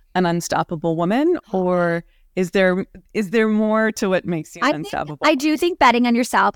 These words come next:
Speaker 2: I think the idea of, like, really believing that we're not that different. Like, anybody listening, if you see something that Amira has or that I have or that we got, you can have it too. Like, I fully believe that we are all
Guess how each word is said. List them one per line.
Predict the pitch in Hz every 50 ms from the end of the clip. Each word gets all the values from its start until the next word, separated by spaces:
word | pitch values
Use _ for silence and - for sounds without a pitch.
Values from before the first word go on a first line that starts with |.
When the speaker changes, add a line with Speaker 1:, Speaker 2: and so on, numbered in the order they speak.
| _ _
Speaker 2:
I | 214 226 220
think | 214 - 254 240 254 247
the | - 254 233
idea | 220 214 202 165 - 202 202 202 208 226 -
of, | - 202 180 175
like, | 185 180 180 180 180 - - _
really | 190 175 196 208 208 214 247 269
believing | 233 269 254 214 180 180 170 170 202 214 226 247 277 302 - _ _ _ - _ _
that | - 202 - -
we're | 214 220 214
not | 214 214 196 190 185 180 175 180 190 - - -
that | 233 220 -
different. | - 180 202 - - - - - - _ _ _ _ _ -
Like, | 226 214 202
anybody | - - 240 269 285 302
listening, | 247 208 - - 170 170 165 -
if | 180 -
you | 202 226 262
see | - - 302 302
something | - 320 311 302 285
that | 269 233
Amira | 208 202 196 202 214 226
has | 196 196 175 - - - - -
or | - 185
that | 180 180 175
I | 180 185 180
have | 160 165 147 - - -
or | - 202
that | 185 175 165
we | 185 196
got, | 180 196 160 - - - _ _ _ _ _ _ - - - - - - _ -
you | 185 170
can | 202 175
have | 175 170 160
it | 165
too. | - - - - - _ _ _ _
Like, | 196 208 196 - - _ _ _
I | - 202
fully | - _ _ _ - 254 240 233 233 254 262 285 302 302 - -
believe | 202 233 233 233 226 233 208 185 185 151 156 - _ _ _ _ _ _ -
that | 220 208 185
we | 202 220 214
are | 214 220 -
all | - - 196 185 196 208 233 262 302 311